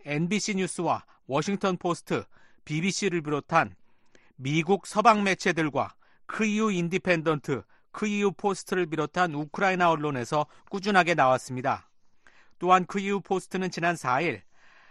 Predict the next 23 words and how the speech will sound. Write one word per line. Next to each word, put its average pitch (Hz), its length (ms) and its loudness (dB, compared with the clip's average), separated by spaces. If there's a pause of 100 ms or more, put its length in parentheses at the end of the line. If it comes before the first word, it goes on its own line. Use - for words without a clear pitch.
(140)
하루 214 340 2
전 214 200 2
우크라이나군의 180 920 0
미사일 175 400 0
공격으로 175 420 -2
숨진 170 480 -2
러시아 147 460 0
측 180 340 -6
인원 165 400 0
이십여 170 480 -6
명 170 220 -2
가운데 143 480 -2 (340)
북한군 202 560 2
장교 190 440 2
여섯 131 300 0
명이 185 340 -2
포함됐다고 180 760 -2
전한 143 320 0
바 131 80 0
있습니다. 117 560 -8 (880)
이들 170 240 0
사망자와는 175 800 4
별개로 151 560 0